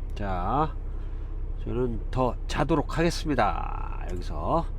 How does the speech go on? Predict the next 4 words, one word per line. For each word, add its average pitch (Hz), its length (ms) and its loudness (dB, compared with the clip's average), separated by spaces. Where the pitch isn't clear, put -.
조용하게 101 1040 2
시동도 - 440 -2
끄고요. 180 720 2
어우, 98 440 -6